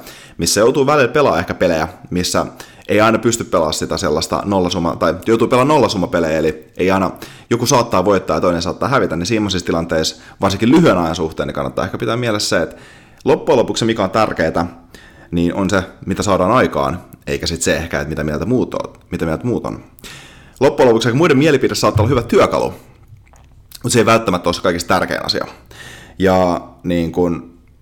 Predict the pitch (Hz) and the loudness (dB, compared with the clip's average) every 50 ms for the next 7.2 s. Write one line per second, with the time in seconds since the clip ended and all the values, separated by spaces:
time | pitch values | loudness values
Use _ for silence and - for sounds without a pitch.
0 | - - - _ - - - 110 117 - - - - - 143 139 127 113 110 110 | -20 -20 -20 _ -12 -4 -2 0 0 0 -2 -2 2 4 4 6 6 6 4 4
1 | 113 104 101 - - 123 107 95 - 92 117 110 101 87 85 71 69 69 - - | 2 2 2 0 0 0 0 0 -2 0 0 2 2 2 0 0 -2 -2 -2 0
2 | 80 73 67 60 - - - 76 71 - - - - _ _ - - 82 71 - | 0 -2 -2 -4 -4 -4 -4 -4 -4 -6 -12 -20 -20 _ _ -12 -10 -10 -10 -10
3 | - - 80 71 69 71 - - - - - - - - _ - - 90 87 107 | -10 -8 -6 -6 -6 -6 -10 -14 -20 -20 -20 -20 -20 -20 _ -8 -6 -2 0 2
4 | 104 101 104 107 104 - - 92 92 95 - - - - 98 101 95 92 - - | 4 4 4 2 2 0 0 0 0 0 0 -2 -4 0 2 2 2 0 -2 -8
5 | - - - - - 95 90 90 - 101 98 120 120 101 - - - 92 85 85 | -16 -14 -8 -4 -2 0 0 0 -2 0 0 2 2 0 2 2 2 2 2 2
6 | 87 - - - - - - - 92 87 87 87 87 87 85 78 80 85 78 73 | -2 -6 -12 -20 -20 -20 -8 -4 -2 0 0 2 0 0 0 0 0 0 0 0
7 | 78 - - | -2 -4 -6